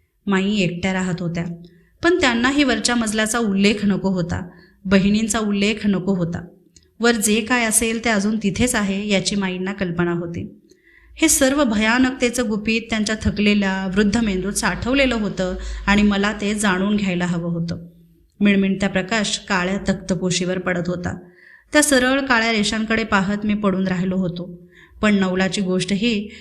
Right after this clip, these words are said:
की जागा सोडून जायचा विचारही मनात आला नव्हता. लहान मूल अग्नीला भीत असतं, पण त्याच्या जवळून हलत नाही. माझीही अवस्था तशीच होती.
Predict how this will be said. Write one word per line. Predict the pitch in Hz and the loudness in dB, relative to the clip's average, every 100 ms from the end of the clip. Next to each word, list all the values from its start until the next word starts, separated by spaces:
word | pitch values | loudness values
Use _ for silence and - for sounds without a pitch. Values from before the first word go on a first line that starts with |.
| - - | -8 -2
की | |
जागा | 196 202 190 277 | 2 2 4 4
सोडून | 294 269 262 | 4 4 4
जायचा | 254 220 233 | 4 2 0
विचारही | 214 214 208 202 202 240 | 0 0 2 2 2 0
मनात | 214 185 180 | 2 0 0
आला | 175 175 | -2 0
नव्हता. | 175 170 170 160 - - _ _ - | 0 0 0 -4 -8 -20 _ _ -2
लहान | 202 190 202 196 | 0 0 0 0
मूल | 190 190 196 | 0 -2 -2
अग्नीला | 196 180 196 196 | -2 0 0 0
भीत | 170 208 - | 0 0 0
असतं, | 214 - 185 185 - - - | -2 -2 -4 -4 -10 -12 -2
पण | 208 | 0
त्याच्या | 208 185 208 | 2 0 0
जवळून | 202 190 185 220 | 2 2 0 -2
हलत | 196 175 175 | 0 0 0
नाही. | 175 170 170 - - - - | -2 -2 -4 -8 -14 -20 -2
माझीही | 196 190 180 190 202 226 | 2 4 4 2 2 2
अवस्था | 190 190 - 202 | 2 0 0 -2
तशीच | 208 196 190 175 | 0 0 0 -2
होती. | 180 170 170 - | -2 -4 -10 -12